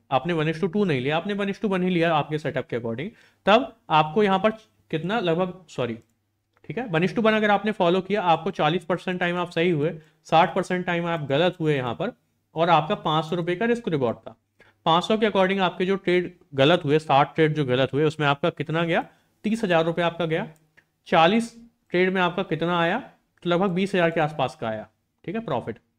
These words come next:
नेट टू नेट में आपका क्या लॉस हुआ? दस हजार रुपये लॉस हुआ। कुछ ब्रोकरेज और चार्जेस आपके गए वहां पर, तो बारह, तेरह हजार, चौदह हजार रुपये के आसपास हो जाएगा।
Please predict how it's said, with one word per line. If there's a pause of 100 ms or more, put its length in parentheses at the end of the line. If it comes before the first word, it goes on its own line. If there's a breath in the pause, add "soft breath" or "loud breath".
(480)
नेट
टू
नेट
में
आपका
क्या
लॉस
हुआ?
दस
हजार
रुपये
लॉस
हुआ। (760)
कुछ
ब्रोकरेज
और
चार्जेस
आपके
गए
वहां
पर,
तो
बारह,
तेरह
हजार,
चौदह
हजार
रुपये
के
आसपास
हो
जाएगा।